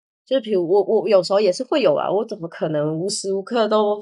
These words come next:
很紧的？因为橡皮筋一直绷也是会坏掉的，但是我们没有绷着，一直放在那里，也表示橡皮筋没有用嘛。所以我们要做的应该是，我有时候会拉，有时候会让它放松，恢复它的弹性，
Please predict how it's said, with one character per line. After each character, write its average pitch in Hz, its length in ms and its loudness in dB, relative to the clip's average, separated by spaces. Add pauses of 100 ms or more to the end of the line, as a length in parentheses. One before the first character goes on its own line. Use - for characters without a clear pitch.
(120)
很 202 240 0
紧 165 240 -8
的？ 143 240 -4
因 269 120 -4
为 349 220 2
橡 381 180 0
皮 233 180 -6
筋 233 180 -8
一 285 60 -4
直 240 120 -10
绷 220 320 2
也 160 100 -4
是 156 140 -8
会 196 120 -2
坏 190 260 0
掉 143 260 -4
的， - 180 -14 (540)
但 349 140 2
是 349 120 0
我 240 140 2
们 185 160 -2
没 208 100 -2
有 277 140 4
绷 220 320 -2
着， 185 260 -2 (220)
一 277 100 -6
直 240 120 -6
放 240 160 -2
在 233 80 0
那 247 160 0
里， 165 140 -2
也 196 140 -4
表 208 180 0
示 226 120 -6
橡 247 160 -6
皮 190 120 -10
筋 190 140 -6
没 190 80 0
有 147 140 0
用 170 220 -4
嘛。 - 160 -16 (180)
所 - 160 -2
以 370 40 4
我 208 220 0
们 202 140 -4
要 262 120 -4
做 311 200 0
的 202 100 0
应 262 80 -6
该 262 160 -4
是， 254 280 -10 (180)
我 196 140 -4
有 208 120 2
时 180 120 -6
候 185 100 -2
会 214 140 -2
拉， 185 420 -2
有 214 120 -6
时 262 120 -2
候 269 100 2
会 269 140 0
让 254 160 0
它 226 100 -8
放 220 320 -6
松， - 280 -6
恢 226 180 -4
复 220 160 -6
它 208 140 -8
的 175 80 -6
弹 160 280 -10
性， 170 240 -6